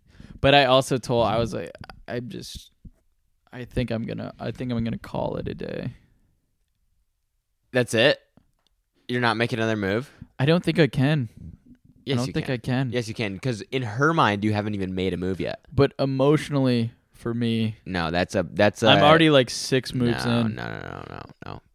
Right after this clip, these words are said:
Speaker 1: I'm already, like
Speaker 2: This is the, this is the man's game that, that we're given, is we have to make all these moves, and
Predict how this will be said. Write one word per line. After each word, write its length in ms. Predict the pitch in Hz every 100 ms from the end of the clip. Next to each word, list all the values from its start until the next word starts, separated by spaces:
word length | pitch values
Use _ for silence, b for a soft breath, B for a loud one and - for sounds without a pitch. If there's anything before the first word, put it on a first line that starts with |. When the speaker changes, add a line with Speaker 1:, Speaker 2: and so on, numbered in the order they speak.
| _ 127
Speaker 1:
I'm 120 | 127
already, 280 | 131 131 127
like 100 | 117
Speaker 2:
This 220 | 110 -
is 180 | 120 107
the, 220 | 123 117
this 240 | 110 104
is 120 | 117 110
the 100 | 117
man's 460 | 107 101 101 104
game 360 | 143 143 113 87
that, 120 | 87 - -
that 180 | 82 -
we're 160 | 92
given, 300 | 95 127 110
is 100 | 92
we 180 | 87 95
have 140 | 98
to 100 | 101 - 104
make 260 | 101 98
all 80 | 101
these 160 | 95 92
moves, 300 | 131 127 95
and 300 | - 92 90